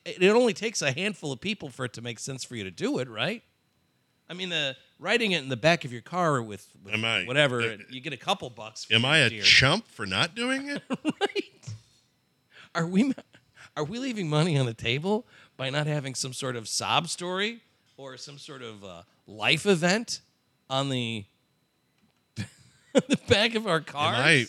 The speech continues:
Speaker 2: am I missing the boat?
Speaker 1: Yes, that's what I'm saying. It just seems like I, I, I, I go back and forth from being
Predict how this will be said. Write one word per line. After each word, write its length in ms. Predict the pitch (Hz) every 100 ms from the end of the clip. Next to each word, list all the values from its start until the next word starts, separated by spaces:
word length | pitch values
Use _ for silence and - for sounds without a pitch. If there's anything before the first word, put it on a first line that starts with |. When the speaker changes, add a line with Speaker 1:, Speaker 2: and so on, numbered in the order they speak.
| 113
Speaker 2:
am 80 | 131
I 100 | 156
missing 440 | 127 143 - 160
the 80 | 113
boat? 440 | 87 143 269 - 262
Speaker 1:
Yes, 440 | 349 427 440 -
that's 260 | 247 277 294
what 100 | 277
I'm 160 | 269
saying. 500 | - 294 320 320 156
It 100 | 135
just 180 | 233 220
seems 300 | 247 240 185
like 400 | 233 214 180 - _ _ _ _ _ _ _ _ _ _ _ _ _ _ _ - - - - _ - -
I, 100 | 175 - -
I, 140 | 180 -
I, 220 | 185 208 180 -
I 140 | 180
go 200 | 180 202
back 340 | 165 214 262 226
and 100 | 180
forth 320 | 220 247 -
from 220 | 202 175
being 460 | 160 170 156 143